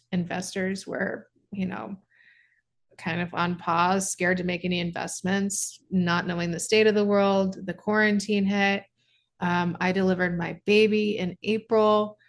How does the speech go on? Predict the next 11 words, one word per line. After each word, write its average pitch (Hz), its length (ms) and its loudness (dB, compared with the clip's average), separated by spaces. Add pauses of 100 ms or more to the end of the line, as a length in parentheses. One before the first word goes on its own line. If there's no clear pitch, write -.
(260)
And 196 420 4
the 190 60 0
day 214 240 0
I 233 120 2
was 226 140 2
going 196 320 -2
in 185 140 0
to 190 100 -8
deliver, 170 720 -4
my 180 540 -2
lead 196 480 0